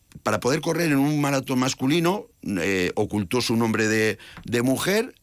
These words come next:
se inscribió y cuando lo vieron la organización, de hecho, la intentaron sacar a empujones de la maratón, ¿no? Entonces, gracias a ella, a su tenacidad para seguir adelante y a compañeros de, que estaban corriendo con ella, que la protegieron de esas personas que no querían que corriera,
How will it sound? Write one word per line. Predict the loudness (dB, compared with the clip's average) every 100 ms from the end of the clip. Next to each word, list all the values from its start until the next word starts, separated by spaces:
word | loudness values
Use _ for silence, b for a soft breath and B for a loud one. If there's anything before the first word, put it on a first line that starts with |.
| _
se | -6 -4
inscribió | -4 -2 -2 2 2 2
y |
cuando | 0 -4 -2
lo | -2
vieron | 0 2
la | 2
organización, | 2 0 0 -2 0 0 -2 -8 b
de | -10
hecho, | -6 -2 -2
la | 0
intentaron | -2 -4 -4 -2 -2
sacar | -2 -2 -2
a |
empujones | -2 -4 -2 -2 -2
de | -2
la | -2
maratón, | -4 -6 -6 -4
¿no? | 0 0 -2 B
Entonces, | B -2 0 0
gracias | -2 0 -2 0
a | 0 0
ella, | 0 -2
a | -4
su | -6 -6
tenacidad | -4 -4 -4 -2 0
para | 2 0
seguir | -2 -2 -2
adelante | 0 2 0 -2 -6 B B B
y | 0 0 -2 B B -6
a | -4
compañeros | -2 -4 -2 0 0 0 0
de, | -2 -2
que | -2
estaban | -2 -2
corriendo | 0 0 0 0
con | 2
ella, | 0 0
que |
la | -2
protegieron | -4 -6 -6 -2 0 0
de | 0
esas | 0 0 0 -6 _ _ _ _ -6
personas | -4 0 0 0
que | -2
no | -2
querían | -2 -2
que | -2 0
corriera, | 0 0 0 -2